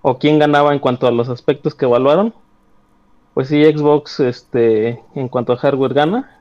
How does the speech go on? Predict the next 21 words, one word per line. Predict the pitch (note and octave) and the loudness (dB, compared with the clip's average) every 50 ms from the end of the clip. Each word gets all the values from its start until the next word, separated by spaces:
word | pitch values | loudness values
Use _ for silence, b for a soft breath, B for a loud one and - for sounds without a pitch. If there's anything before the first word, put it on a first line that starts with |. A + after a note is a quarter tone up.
| _ _ - | _ _ -6
yéndonos | C#3+ C3 C#3 C#3 C3 B2+ B2 B2+ | -4 -4 -2 -4 -4 -4 -4 -4
a | C3 | -2
los | A#2 A#2 A#2 A#2+ A#2+ | -2 0 0 0 0
datos | B2+ C3 C3 - D3 C#3 C3 C3 | -2 -2 -2 -2 -4 -4 -2 -2
duros, | C3+ C#3 C#3 C#3 C#3 C#3+ - - - - _ _ _ _ _ _ _ _ _ _ _ _ _ _ _ - | -2 0 0 0 -2 -4 -8 -12 -20 -20 _ _ _ _ _ _ _ _ _ _ _ _ _ _ _ -8
este, | - A#2 A#2 A#2 - - _ - - A#2 A#2 A2+ A#2 A2+ A2 F#2 C#2 G2 B2+ C3 - - _ _ _ | -4 -4 -4 -4 -6 -18 _ -6 -2 2 2 4 4 4 2 2 0 -4 -8 -10 -16 -20 _ _ _
nos | - C3 B2 B2 C#3 | -8 -6 -6 -4 -6
ofrece | C3 - C3+ C3+ C3 - D3+ C3+ C3 B2 A#2 A2+ | -6 -4 -4 -4 -2 0 0 0 0 0 -2 -4
doce | B2+ B2+ B2+ C3 C3+ C3+ - D#3 C#3 C3 B2 A#2+ A#2+ _ | -6 -4 -2 -2 -2 0 0 -2 0 0 0 -2 -4 _
punto | - C#3 C3+ C3 - B2+ B2+ | -6 -8 -6 -6 -6 -6 -4
dieciséis | A#2 A#2 A#2 A#2 - C3 B2 A#2+ - _ _ | -4 -4 -6 -6 -6 -6 -6 -6 -8 _ _
teraflops | - B2 G#2+ A2 A2+ - - - C3 C#3+ - - - - - - _ _ _ _ _ - - | -6 -4 -2 -2 -4 -4 -4 -4 -4 -4 -4 -6 -16 -20 -20 -20 _ _ _ _ _ -14 -8
el | B2+ A#2+ A#2 A2+ A#2 A2+ A2+ A#2 | -6 -6 -4 -4 -6 -8 -10 -12
Series | - - - C3+ C3 C3+ C3 - | -12 -8 -6 -6 -4 -4 -6 -4
X | D3 D3 - - G3+ G2 - | -6 -6 -4 -4 -6 -6 -6
contra | - - G#2+ - - - A#2+ | -10 -10 -10 -8 -4 -2 -2
el | A2+ A2+ A#2+ A2+ | -2 -2 -4 -4
diez | A#2+ B2 B2+ - | -6 -6 -6 -6
punto | - C3+ - A#2+ | -10 -8 -6 -6
veintiocho | A2+ A#2 - A#2+ A#2 - - A2 | -6 -6 -8 -10 -12 -8 -8 -8
del | F2 - | -8 -8